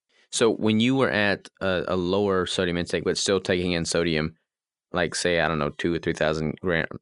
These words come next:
milligrams, um, and now you're at the, the five, six, seven, eight, uh, gram range, what, what has changed with regard to, 'cause, I mean, in, in theory, your le-, equilibrium point would have been set, set and solid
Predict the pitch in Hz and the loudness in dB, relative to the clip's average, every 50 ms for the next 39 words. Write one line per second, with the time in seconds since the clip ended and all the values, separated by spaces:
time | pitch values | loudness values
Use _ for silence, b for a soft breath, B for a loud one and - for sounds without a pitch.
0 | _ _ _ 104 95 92 87 78 82 80 80 82 82 - b b b b b b | _ _ _ -4 -2 -2 0 0 0 0 0 -2 -4 -8 b b b b b b
1 | _ _ 90 92 90 85 82 82 - - 90 87 87 90 90 92 90 90 87 87 | _ _ -2 0 0 0 0 0 -2 -2 -2 0 0 2 2 2 2 2 2 2
2 | 85 82 82 - - 80 82 73 - - _ _ - 82 80 - - 87 85 82 | 0 0 -2 -2 -2 -2 -2 -2 -4 -8 _ _ -10 -10 -6 -4 -2 0 0 0
3 | 80 80 - - 69 - - - 87 76 - - - 101 - - - _ _ _ | 0 -2 -2 -4 -4 -4 -2 -2 -2 -2 -2 0 0 0 -2 -4 -8 _ _ _
4 | _ _ _ _ _ _ - 78 73 - - - - _ _ - 92 92 90 85 | _ _ _ _ _ _ -6 -6 -4 -4 -6 -8 -10 _ _ -6 -4 -2 0 0
5 | 80 80 80 - - - - _ _ _ - - 90 87 85 85 85 82 - - | 0 0 -2 -4 -6 -10 -16 _ _ _ -6 -2 -2 0 0 0 -2 -4 -6 -8
6 | - _ _ _ _ _ _ _ _ _ _ _ _ _ - 95 92 90 101 117 | -12 _ _ _ _ _ _ _ _ _ _ _ _ _ -8 -6 -2 0 0 0
7 | 113 - - _ - 92 95 110 113 92 107 110 101 92 - - - 104 95 95 | 0 -2 -4 _ -6 -2 0 2 2 2 2 0 0 0 -2 -2 0 0 0 0
8 | 92 98 92 87 92 85 85 90 90 87 82 80 - - - 90 87 87 85 82 | 0 -2 -2 -2 -2 0 0 0 0 0 -2 -4 -6 -4 -2 0 0 0 -2 -2
9 | 87 87 - _ _ _ - 113 101 101 101 101 92 80 113 107 - 104 101 95 | -6 -8 -12 _ _ _ -2 0 2 2 2 2 2 2 0 0 0 -2 -2 0
10 | - 139 143 131 110 104 98 98 90 90 104 101 - - _ _ - 101 - 101 | 0 2 2 4 4 4 4 2 2 2 0 -2 -2 -8 _ _ -6 -2 0 0
11 | 101 104 101 98 90 82 - 95 76 82 87 85 78 - 90 85 82 80 80 - | 0 2 2 0 0 0 0 0 0 0 0 -2 0 0 0 0 0 -2 -4 -8
12 | _ _ _ _ _ _ _ _ - - - - - - - - - - - - | _ _ _ _ _ _ _ _ -8 -6 -6 -6 -6 -2 -2 -2 -2 -2 -4 -2
13 | - - 107 - - - _ _ _ 90 85 78 - - 104 104 98 90 82 80 | 0 0 0 0 -2 -8 _ _ _ -4 -4 -4 -2 0 0 2 2 2 0 0
14 | 73 | -4